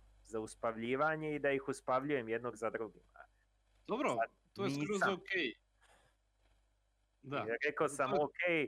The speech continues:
Speaker 1: e, e, govno udarilo u ventilator, idemo sada, vadiš majser i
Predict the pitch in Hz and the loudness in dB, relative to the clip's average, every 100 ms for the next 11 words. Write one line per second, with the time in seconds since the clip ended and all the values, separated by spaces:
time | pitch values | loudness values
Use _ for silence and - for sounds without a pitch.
0 | - - - 135 139 135 135 135 143 143 | -2 -16 -8 0 2 4 4 4 4 6
1 | 147 156 147 143 139 135 139 139 135 135 | 6 6 6 6 4 4 2 2 2 2
2 | 143 160 165 147 151 170 156 135 127 131 | 2 2 2 0 2 0 2 2 2 -2
3 | - 143 151 175 170 185 165 165 160 135 | 0 2 4 2 2 2 2 2 2 2
4 | - - 143 143 131 143 127 - 123 135 | 0 2 4 4 4 2 0 -6 -2 -2
5 | 147 - 180 165 165 160 160 156 | -2 -2 -2 0 -2 0 0 0